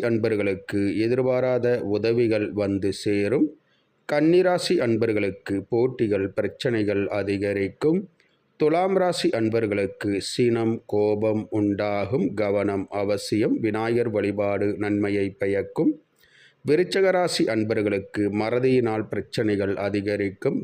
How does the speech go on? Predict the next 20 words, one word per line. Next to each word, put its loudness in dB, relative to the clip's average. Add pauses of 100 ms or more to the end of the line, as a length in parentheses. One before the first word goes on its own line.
கவனம் -2 (140)
அவசியம். 0 (640)
தனுசு 2
ராசி 0
அன்பர்கள் 0 (140)
எடுத்த -2 (160)
காரியத்தை -2 (240)
ஆர்வத்துடன் 0 (120)
செய்து 0
முடிப்பீர்கள். -2 (580)
மகர 0 (120)
ராசி -2 (100)
அன்பர்களுக்கு 0 (280)
ஓய்வு 4 (240)
மிக 2
மிக 0 (340)
அவசியம். 0 (920)
கும்பராசி 2 (100)
அன்பர்களுக்கு 0 (220)
பக்தி -2